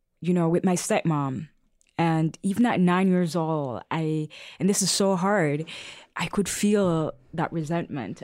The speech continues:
I could feel, you know, um, the dislike, and I wasn't quite sure what I did. And I felt like it stunted my growth, you know? And there was this, um, very specific year, um, I was going to school, and so I'm,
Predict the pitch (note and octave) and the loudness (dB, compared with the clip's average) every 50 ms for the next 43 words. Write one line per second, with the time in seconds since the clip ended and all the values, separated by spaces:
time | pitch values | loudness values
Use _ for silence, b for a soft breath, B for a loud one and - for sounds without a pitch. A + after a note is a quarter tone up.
0 | - - E3 D#3 - - E3+ - - - - - E3+ F3 F3 F3 E3+ D#3 D3+ D3+ | -10 -8 -8 -8 -8 -10 -14 -14 -14 -14 -10 -8 -4 -2 0 2 2 2 2 2
1 | D3 D3 C#3 A#2 - B B B B B B B B B B - - C#3+ D#3 E3 | 0 -2 -2 -6 -8 B B B B B B B B B B -10 -6 -2 0 0
2 | D#3+ E3 D#3 D3+ D3 C#3+ C3+ - - - D3+ D3 C#3+ C#3+ D3 D3 E3 - E3 C#3+ | 0 2 0 0 0 0 -2 -2 -2 -2 -2 0 0 -2 -2 -4 -2 -4 -4 -2
3 | - F3+ F#3 - - - F3 D#3+ D3+ D3+ - D3+ C#3+ C#3+ - - C#3+ D#3 D3 D#3 | -2 -2 -2 -2 -2 -2 -2 0 0 -2 -2 -2 -2 -2 -2 -2 -4 -4 -2 -2
4 | F#3+ F#3 G#3+ G#3+ - - - F3 F3 - - - - D#3+ D#3 D3+ D#3 D#3 D3+ D3 | -2 0 0 -2 -4 -4 -4 -2 -2 -2 -2 -4 -2 -2 -2 -2 -2 -2 -4 -4
5 | - - E3 D#3 D3 D3 - - D3+ D3+ D3 - - E3 - F3 D#3 - D3 C3+ | -4 -4 -4 -4 -4 -6 -6 -6 -6 -6 -6 -6 -6 -6 -4 -4 -4 -4 -6 -4
6 | - - - - - G#3 G#3+ - - - - - _ _ _ _ _ - D#3 D3 | -4 -4 -4 -2 -2 -2 -2 -2 -4 -8 -20 -20 _ _ _ _ _ -4 -4 -4
7 | C#3+ C#3 D3+ C#3+ C3 F#2 - - - - _ _ _ - D3 D#3+ D3+ D3 D3 D3 | -4 -2 -4 -6 -6 -6 -8 -14 -20 -20 _ _ _ -6 -4 -2 0 0 0 0
8 | D3+ F3 E3+ b b b b b b b b b b b b b b - E3 E3 | -2 -4 -6 b b b b b b b b b b b b b b 0 0 2
9 | E3 E3+ F3+ F3+ F#3 F#3 E3+ E3 F#3+ F3 - - F#3 F3 E3+ E3+ D#3+ E3+ D#3+ D3 | 2 2 2 0 0 0 0 -2 -2 0 0 0 0 -2 -2 -2 -2 -2 -4 -6
10 | B B B B B B B E3+ E3+ E3+ E3+ E3+ - D#3+ D3+ - D#3+ D3+ D#3+ D3+ | B B B B B B B -4 -2 -2 -2 -4 -6 -8 -8 -8 -8 -8 -10 -10
11 | D3 D#3 D#3 E3+ E3+ E3+ D#3+ D#3+ D3 C#3+ C#3+ C#3 C#3 C#3 C3+ C#3 C3+ B2+ B2 C#3+ | -8 -4 -2 -2 0 0 0 0 0 -2 -2 -2 -4 -2 -2 -4 -4 -4 -8 -10
12 | - _ _ _ _ _ _ _ _ _ _ _ _ _ _ _ _ _ - F3+ | -14 _ _ _ _ _ _ _ _ _ _ _ _ _ _ _ _ _ -8 -6
13 | E3+ - - F3 E3+ E3+ E3 D#3+ - - - E3+ E3 D#3+ D#3 D3+ D3+ C#3+ - - | -6 -2 0 2 2 2 0 -2 -4 -2 -2 0 0 0 0 0 -2 -4 -6 -4
14 | - E3 D#3 - E3 D#3 E3+ F3+ | -4 -4 -2 -2 -2 0 0 0